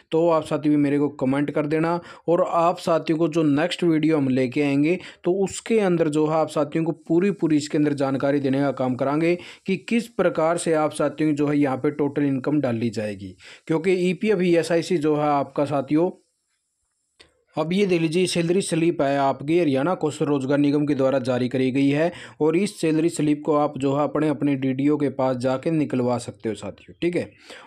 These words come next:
और आप साथी जितने भी यानी कि वीडियो देख रहे हैं तो सभी के सभी जो भी हरियाणा कौशल निगम के तहत लगे हुए हैं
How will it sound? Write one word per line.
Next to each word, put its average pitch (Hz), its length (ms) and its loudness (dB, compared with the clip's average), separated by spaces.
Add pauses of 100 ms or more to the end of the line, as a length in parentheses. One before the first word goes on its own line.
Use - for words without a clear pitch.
और 170 160 2
आप 156 300 2
साथी 160 380 0
जितने 156 380 0
भी 156 220 2
यानी 139 180 0
कि 143 100 0
वीडियो 135 340 0
देख 135 200 -2
रहे 143 80 -2
हैं 151 100 0
तो 170 100 0
सभी 160 300 -2
के 165 100 0
सभी 147 260 0
जो 143 180 2
भी 156 100 0
हरियाणा 135 320 0
कौशल 131 280 -6
निगम 131 260 0
के 127 120 0
तहत 123 240 -2
लगे 117 240 -2
हुए 135 240 2
हैं 170 200 -2